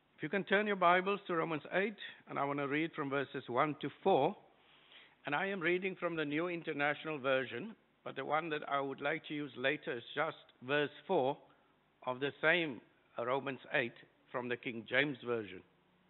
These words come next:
But I'm gonna read now first from the New International Version, because that's the one that most of us use. "Therefore, there is now no conde-, condemnation for those who are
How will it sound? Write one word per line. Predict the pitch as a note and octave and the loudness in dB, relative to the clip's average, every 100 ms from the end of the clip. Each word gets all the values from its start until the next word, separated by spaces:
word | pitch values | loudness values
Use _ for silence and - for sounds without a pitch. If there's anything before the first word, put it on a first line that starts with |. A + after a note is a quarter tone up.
| _ _ | _ _
But | - | -8
I'm | A2+ | -4
gonna | D#3 F#3 | -2 0
read | D#3 E3 D#3+ | 4 2 4
now | C#3+ C3 - | 4 4 2
first | C#3+ B2+ - - - | 2 2 -2 -20 -12
from | - B2 A#2 A2+ - - | -4 -2 -2 -8 -12 -10
the | B2+ A#2 | -4 -2
New | B2 | -2
International | D3 B2+ B2+ A2+ A2+ - A#2+ | -2 -4 -4 -2 -2 -4 -6
Version, | G#2+ A#2 A#2 D3 | -2 -2 -2 -8
because | G#2+ A2 | -8 -6
that's | B2+ C3 | -6 -6
the | C3 | -4
one | B2 | -2
that | A#2 A2+ | -2 -4
most | A2+ A2 | -6 -6
of | A#2 | -6
us | A2+ - | -8 -8
use. | A2 G#2 - - _ _ - - _ _ _ _ - - _ _ - | -8 -8 -12 -20 _ _ -20 -20 _ _ _ _ -20 -20 _ _ -6
"Therefore, | A#2+ F#3 A3+ A3 G#3 | 2 4 4 2 2
there | F#3 F3+ | 4 2
is | E3+ E3+ - | 2 0 0
now | D3 C#3+ C#3+ | 4 6 6
no | B2+ D3+ A#3+ | 4 2 2
conde-, | G3 G3 E3+ D#3+ - | 2 0 0 -6 -4
condemnation | - E3 D#3 C#3+ A#2+ C#3+ C#3+ D#3 C#3 | 0 2 4 2 2 0 0 -4 -4
for | C3+ | -4
those | A#2 C3+ D3+ | 0 0 -2
who | D3 C3 | -4 -4
are | - C3 B2 | -2 -2 -2